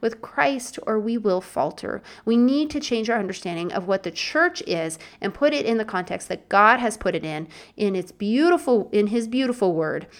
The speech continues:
that he gave us to follow. Our past does not dictate our future with God,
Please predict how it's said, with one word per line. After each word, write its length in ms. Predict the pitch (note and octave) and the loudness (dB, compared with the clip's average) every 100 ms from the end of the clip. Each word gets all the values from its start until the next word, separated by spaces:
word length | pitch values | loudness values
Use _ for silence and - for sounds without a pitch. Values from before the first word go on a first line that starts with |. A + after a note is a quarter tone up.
| - - _ | -20 -20 _
that 100 | F#3+ | -2
he 100 | G#3+ | 0
gave 220 | A#3+ A3+ | 4 4
us 320 | E3+ F3 - - _ - | 4 -2 -8 -14 _ -6
to 100 | G3+ | -2
follow. 420 | - - - - - _ _ - - - | 0 0 -2 -8 -16 _ _ -18 -16 -2
Our 140 | G3 G#3+ | 2 2
past 380 | A3 G#3+ G#3+ | 2 0 0
does 140 | G#3+ G#3 | -4 -2
not 380 | G#3 G#3+ A#3+ A#3+ | 2 6 6 4
dictate 380 | B3 B3+ A#3+ A#3+ | -2 0 0 0
our 100 | A#3+ | 0
future 360 | G#3+ F#3 F#3 | 0 -2 -2
with 160 | E3+ F3 | -4 -2
God, 340 | D#3 D3+ D#3+ | -2 -2 -4